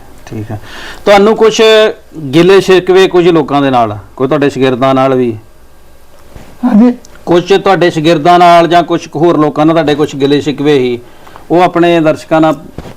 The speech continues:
Speaker 2: ਨਹੀਂ, ਗਿਲੇ
Speaker 1: ਸਾਂਝੇ
Speaker 2: ਗਿਲਾ ਸ਼ਿਕਵਾ ਕਿਸੇ ਨੂੰ।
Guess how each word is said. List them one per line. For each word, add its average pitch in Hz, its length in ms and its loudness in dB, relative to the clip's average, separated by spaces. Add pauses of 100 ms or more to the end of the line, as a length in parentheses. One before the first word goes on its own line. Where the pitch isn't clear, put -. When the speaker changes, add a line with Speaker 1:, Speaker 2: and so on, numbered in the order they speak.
(560)
Speaker 2:
ਨਹੀਂ, 262 120 2
ਗਿਲੇ 226 320 2
Speaker 1:
ਸਾਂਝੇ 247 80 -8 (760)
Speaker 2:
ਗਿਲਾ 220 300 0
ਸ਼ਿਕਵਾ 208 480 0 (460)
ਕਿਸੇ 202 200 0
ਨੂੰ। 233 300 -2